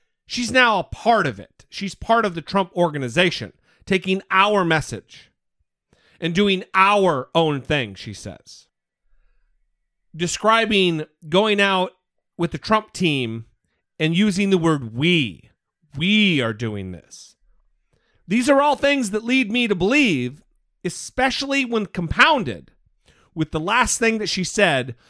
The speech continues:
which was a weak denial about Trump T V being a thing. It's not a thing. It is, it doesn't exist.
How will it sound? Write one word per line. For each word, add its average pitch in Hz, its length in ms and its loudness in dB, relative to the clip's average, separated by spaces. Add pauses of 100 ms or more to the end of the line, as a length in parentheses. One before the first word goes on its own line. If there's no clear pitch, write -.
(100)
which 165 220 -4
was 165 180 0
a 147 340 -2 (400)
weak 214 840 4 (140)
denial 143 800 2 (100)
about 139 380 0
Trump 165 300 0
T 170 200 2
V 160 200 2
being 135 280 0
a 107 60 -6
thing. 113 460 0 (340)
It's - 220 -2
not 190 260 4
a 160 60 -2
thing. 147 420 -2 (340)
It 226 140 4
is, 170 160 0
it 160 140 -2
doesn't 175 360 2
exist. 127 720 0